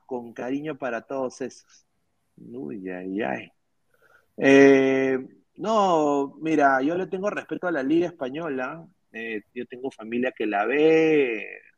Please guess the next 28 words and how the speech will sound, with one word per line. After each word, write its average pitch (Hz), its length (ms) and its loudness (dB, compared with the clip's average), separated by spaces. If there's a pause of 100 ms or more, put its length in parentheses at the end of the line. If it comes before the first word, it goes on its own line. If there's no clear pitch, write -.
(140)
a 110 120 -10
mi 113 120 -6
hermano 127 340 -2
le 107 100 -4
encanta 123 360 2
la 104 100 -2
Liga 110 200 0
Española, 117 800 -8 (840)
¿no? 131 180 -6
Yo 196 400 4
sí, 190 280 -4 (140)
a 160 80 -4
mí 185 120 -4
me 190 80 -4
gusta 190 220 -2
un 175 60 -6
poquito 165 360 -6
más 160 160 -2
la 147 200 -2
Premier, 147 440 -2
te 123 120 -6
soy 127 180 -6
sincero, 127 600 -6 (520)
¿no? 120 200 -12
Eso 120 120 -12
es 107 100 -12
algo 123 240 2
honesto, 120 580 -2